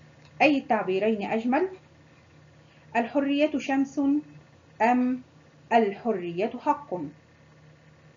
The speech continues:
التعبير الأول، الحرية شمس،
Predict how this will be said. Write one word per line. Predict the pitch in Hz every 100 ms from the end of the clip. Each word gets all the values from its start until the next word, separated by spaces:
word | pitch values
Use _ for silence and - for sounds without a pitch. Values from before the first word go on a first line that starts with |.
| - - - -
التعبير | - - 302 311 392 339
الأول، | - 311 294 311 320 320 - - 226
الحرية | 226 240 220 240 269
شمس، | 226 247 262 -